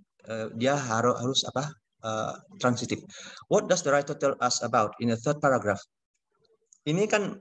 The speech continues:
hubungannya dengan apa, penulis, ini penulis, ini kan who will likely read the text, pembaca. What benefit can you get,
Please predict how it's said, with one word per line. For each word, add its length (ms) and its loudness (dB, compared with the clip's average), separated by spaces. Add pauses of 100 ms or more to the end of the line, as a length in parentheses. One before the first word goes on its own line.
(200)
hubungannya 320 4
dengan 240 2
apa, 240 0
penulis, 640 2 (240)
ini 240 -2
penulis, 720 0
ini 160 -4
kan 240 -4
who 400 2
will 320 -2
likely 320 -2
read 240 -2
the 80 -2
text, 480 -2
pembaca. 560 2 (400)
What 260 -2
benefit 460 -2
can 240 4
you 80 -2
get, 320 0